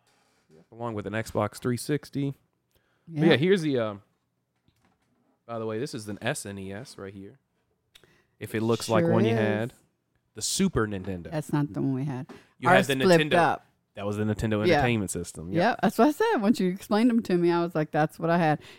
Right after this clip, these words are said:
Speaker 2: It flipped up in the front like this, and you put your cartridge in.
Speaker 1: Nintendo goes, originally Nintendo was in
Speaker 2: We
Speaker 1: the
Speaker 2: were teenagers, though, then.
Speaker 1: Guess
Speaker 2: Like
Speaker 1: around the year Nintendo was founded. Do you
Speaker 2: What?
Speaker 1: know? Just,
Speaker 2: Uh-uh.
Speaker 1: just guess.
Speaker 2: Uh, eighty-three.
Speaker 1: Eighteen hundreds.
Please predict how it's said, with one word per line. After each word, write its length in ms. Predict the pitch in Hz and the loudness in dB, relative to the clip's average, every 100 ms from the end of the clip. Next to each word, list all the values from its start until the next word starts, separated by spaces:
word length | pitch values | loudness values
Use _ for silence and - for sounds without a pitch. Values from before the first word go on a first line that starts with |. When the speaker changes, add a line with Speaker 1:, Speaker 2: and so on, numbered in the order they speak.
| - | 0
Speaker 2:
It 180 | 180 - | 2 4
flipped 280 | 196 - | 4 6
up 220 | 214 202 160 | 4 4 4
in 80 | |
the 80 | 151 | 2
front 280 | - 151 - | 2 0 0
like 220 | 151 147 | 0 0
this, 220 | 185 170 143 | 2 2 2
and 140 | 135 | 2
you 60 | 135 | 2
put 240 | - 143 | 0 -6
your 80 | - | -6
cartridge 380 | - 135 - 131 | -6 -6 -6 -4
in. 40 | 123 | 0
Speaker 1:
Nintendo 400 | 160 139 131 131 | 0 2 2 4
goes, 480 | 127 120 113 104 - | 2 4 2 -2 -4
originally 640 | 107 139 135 135 135 127 | 0 0 0 -2 0 -2
Nintendo 580 | 120 113 135 123 113 107 | -2 -4 -4 -2 0 0
was 200 | 107 107 | 0 4
in 60 | 233 | 10
Speaker 2:
We 100 | 359 | 10
Speaker 1:
the 40 | |
Speaker 2:
were 100 | 339 | 8
teenagers, 640 | 226 262 359 240 151 139 135 | 4 4 6 6 4 2 -2
though, 220 | 139 127 | -2 0
then. 400 | 131 107 92 156 - | 0 -2 -4 -10 -8
Speaker 1:
Guess 200 | 123 160 | -2 0
Speaker 2:
Like 80 | 214 | 2
Speaker 1:
around 220 | 170 170 | 4 4
the 80 | 156 | 2
year 200 | 123 135 123 | 0 0 0
Nintendo 440 | 110 - 120 110 | -2 -2 2 2
was 160 | 98 - | 2 0
founded. 420 | 107 98 85 71 - _ _ _ - | -2 -2 -4 -8 -10 _ _ _ -8
Do 40 | |
you 40 | 107 | 0
Speaker 2:
What? 40 | 113 | 2
Speaker 1:
know? 280 | 113 135 - - | 2 0 -2 0
Just, 180 | 170 247 | 0 2
Speaker 2:
Uh-uh. 60 | |
Speaker 1:
just 220 | 147 131 | 0 -2
guess. 400 | 117 87 85 - - _ _ 180 | -2 -2 -6 -14 -20 _ _ -8
Speaker 2:
Uh, 240 | 180 185 - | -6 -6 -4
eighty-three. 800 | 170 170 170 170 165 143 151 - _ _ _ _ _ _ _ _ _ _ _ _ _ _ _ _ - | -2 0 0 -2 -4 -6 -6 -12 _ _ _ _ _ _ _ _ _ _ _ _ _ _ _ _ -8
Speaker 1:
Eighteen 300 | 123 123 113 | -8 -4 -4
hundreds. 500 | 110 113 85 76 - | -4 -4 -6 -12 -20